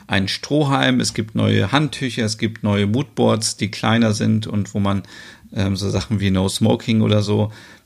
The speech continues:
draufschreiben kann. Und es gibt auch eine neue Plastikbox in rosa. Und es gibt einfach so viele Sachen. Ich hab, glaub ich, irgendwie gefühlt die Hälfte vergessen.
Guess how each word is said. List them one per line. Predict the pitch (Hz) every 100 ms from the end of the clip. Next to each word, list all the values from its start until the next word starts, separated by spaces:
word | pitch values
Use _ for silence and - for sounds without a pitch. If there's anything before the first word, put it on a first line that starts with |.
| -
draufschreiben | - 117 113 - 110 110 107 107
kann. | - 104 104 104 104
Und | - 98 98 92
es | - 101 -
gibt | 107 107 - -
auch | 98 101 90
eine | 104 92
neue | 92 95 - - - -
Plastikbox | - 110 123 110 - 104 104 -
in | 107 95 95 92 - - _ _ _ - -
rosa. | 107 113 120 107 104 104
Und | 101 101
es | 101
gibt | - 110 117
einfach | 110 113 98
so | 127 135
viele | 139 127
Sachen. | 113 117
Ich | 113 110 -
hab, | 110 104
glaub | 113
ich, | 107
irgendwie | 113 110 107
gefühlt | 104 - 113
die | 113
Hälfte | 101 135 - 131
vergessen. | 113 110 110 110 123 113